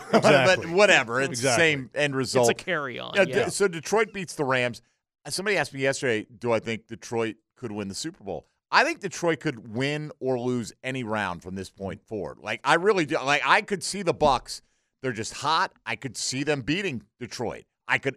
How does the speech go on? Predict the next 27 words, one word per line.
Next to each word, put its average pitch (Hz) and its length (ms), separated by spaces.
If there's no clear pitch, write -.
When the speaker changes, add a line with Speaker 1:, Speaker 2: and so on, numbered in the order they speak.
Speaker 1:
easily 135 400
see 135 360
Detroit 127 480
win 147 200
that 151 220
game 151 340
and 147 180
going 165 320
on 165 240
to 156 120
the 143 80
Super 226 360
Bowl 170 200
and 151 140
winning 165 220
the 135 80
whole 160 200
thing. 208 300
I 135 120
think 185 180
they've 175 200
got 180 240
that 156 160
kind 160 180
of 147 80
roster, 151 400
but 135 180